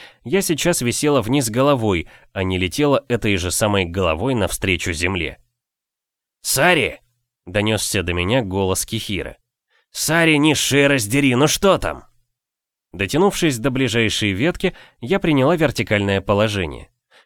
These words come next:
Потом снова посмотрела влево, стараясь поверить в то, что вижу. "Не может быть", — прошептала удивленно и добавила. "Ниши, не может быть!"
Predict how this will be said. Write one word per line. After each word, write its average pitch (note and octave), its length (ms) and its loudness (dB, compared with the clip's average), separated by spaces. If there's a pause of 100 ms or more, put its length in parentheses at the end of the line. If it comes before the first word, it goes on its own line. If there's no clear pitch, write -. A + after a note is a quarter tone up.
Потом F#3 320 0
снова E3 340 2
посмотрела C3+ 640 0
влево, A2 340 0
стараясь G2+ 480 0
поверить G2 480 0
в - 100 -10
то, B2+ 120 -4
что - 220 -4
вижу. G2 460 -4 (1000)
"Не G2+ 160 -4
может G2+ 400 -2
быть", — F2+ 360 -8 (680)
прошептала G#2 560 0
удивленно F#2+ 540 0
и - 180 -8
добавила. G2 640 -2 (680)
"Ниши, C3+ 580 0
не E3+ 140 6
может F3 320 2
быть!" C#3+ 360 -2